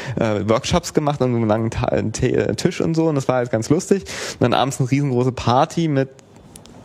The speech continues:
vierzig V Js oder so. Also es war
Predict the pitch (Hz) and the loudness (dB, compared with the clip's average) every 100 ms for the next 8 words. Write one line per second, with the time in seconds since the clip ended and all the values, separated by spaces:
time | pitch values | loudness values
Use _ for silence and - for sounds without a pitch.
0 | - - - - - - - - - - | -20 -20 -20 -20 -20 -18 -18 -14 -4 -2
1 | - - 156 - 147 135 - - - - | -2 -2 -4 -6 -2 -2 0 -2 -2 -2
2 | - 65 - 113 110 139 | 0 0 2 0 0 -2